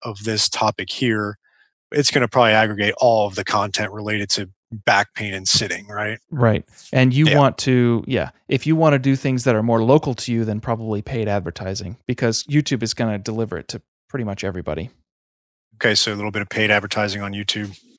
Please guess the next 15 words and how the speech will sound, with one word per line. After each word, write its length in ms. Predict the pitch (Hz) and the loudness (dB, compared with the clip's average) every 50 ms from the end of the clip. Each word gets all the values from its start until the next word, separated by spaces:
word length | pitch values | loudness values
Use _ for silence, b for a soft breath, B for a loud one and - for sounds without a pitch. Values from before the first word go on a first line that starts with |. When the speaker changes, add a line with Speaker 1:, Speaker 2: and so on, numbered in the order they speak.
| _ _ _ _ | _ _ _ _
Speaker 2:
Po-, 140 | - 151 - - | 2 2 2 4
possibly 340 | - 180 170 156 139 139 127 | 4 4 4 4 4 2 2
on, 120 | 117 117 123 | 2 2 2
well, 220 | 135 143 147 139 | 4 4 6 4
d-, 200 | 120 120 127 131 - | 4 0 -4 -4 -4
wherever 380 | - 131 139 139 131 123 117 123 | 0 2 4 6 6 6 4 4
you 120 | 117 117 117 | 0 2 0
wanna 180 | 117 110 107 85 | 0 0 0 0
advertise 600 | 98 110 104 110 - - 85 78 85 - - - _ _ _ _ _ _ _ _ _ _ | 0 -2 -2 -4 -8 -8 -8 -8 -8 -8 -12 -16 _ _ _ _ _ _ _ _ _ _
Speaker 1:
Yeah, 80 | 101 85 | -6 -2
Speaker 2:
to, 100 | - 120 | -2 -2
to 180 | - - - 120 | -2 -2 -4 0
Speaker 1:
that's 120 | 117 127 113 | 2 4 4
Speaker 2:
find 120 | 110 110 | 2 2
people 160 | - 123 120 | 2 0 2